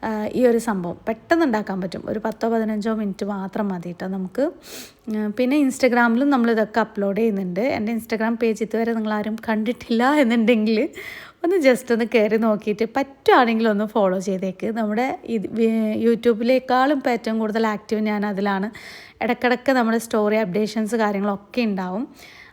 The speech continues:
അപ്പോൾ ഒന്ന് ഫോളോ ചെയ്തേക്കാം കേട്ടോ. അപ്പോൾ ദേ പെട്ടെന്ന് ഈസി ആയിട്ട് നമ്മുടെ ഈ ഒരു സംഭവം കൂടെ റെഡി ആയിട്ടുണ്ട്. ഇനി ഇത് ഓവനിലേക്ക് വെച്ചിട്ട് ഒന്ന് just ഒന്ന് മെൽറ്റ്, മെൽറ്റ് അല്ല,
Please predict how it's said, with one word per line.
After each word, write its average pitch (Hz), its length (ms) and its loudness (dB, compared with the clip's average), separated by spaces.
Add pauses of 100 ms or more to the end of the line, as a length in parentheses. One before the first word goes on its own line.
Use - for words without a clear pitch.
അപ്പോൾ 254 140 -4
ഒന്ന് 233 180 0
ഫോളോ 196 300 2
ചെയ്തേക്കാം 180 440 -6
കേട്ടോ. 190 180 -8 (360)
അപ്പോൾ 269 220 2
ദേ 240 60 6 (220)
പെട്ടെന്ന് 285 460 -2 (160)
ഈസി 226 220 -2
ആയിട്ട് 226 220 -2
നമ്മുടെ 208 300 -2
ഈ - 100 -2
ഒരു 208 180 -4
സംഭവം 202 320 -2
കൂടെ 190 220 -4
റെഡി 190 200 0
ആയിട്ടുണ്ട്. 185 320 -6 (100)
ഇനി 226 160 -2
ഇത് 226 60 0 (100)
ഓവനിലേക്ക് 208 480 -2
വെച്ചിട്ട് - 280 -4 (100)
ഒന്ന് 233 220 -4
just 202 300 -6
ഒന്ന് 214 120 -2 (100)
മെൽറ്റ്, 180 340 -6 (220)
മെൽറ്റ് 185 340 -8
അല്ല, 170 100 -6